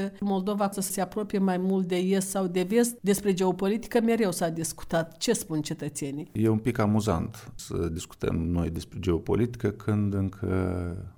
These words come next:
Speaker 2: mai avem vicii în grădină. Eu aș spune că ar fi foarte oportun să începem să dezvoltăm albinele lucrătoare care le avem în, uh,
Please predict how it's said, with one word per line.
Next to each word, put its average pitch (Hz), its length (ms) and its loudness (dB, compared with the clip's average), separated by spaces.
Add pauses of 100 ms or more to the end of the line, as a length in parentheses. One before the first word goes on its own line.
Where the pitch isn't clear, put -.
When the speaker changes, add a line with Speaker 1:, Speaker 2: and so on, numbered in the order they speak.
(100)
Speaker 2:
mai 92 220 0
avem 98 280 4
vicii 95 500 0
în 90 400 0
grădină. 92 600 2 (420)
Eu 107 140 4
aș 107 100 2
spune 110 340 0
că 92 500 -2 (420)
ar 92 120 0
fi - 140 -4
foarte 98 340 0
oportun 98 580 0 (100)
să - 140 -6
începem 101 580 0
să - 200 -2
dezvoltăm 92 760 0
albinele 90 500 0
lucrătoare 82 580 -2
care - 260 -8
le 80 120 -4
avem 87 400 0
în, 85 260 -4
uh, 80 400 -4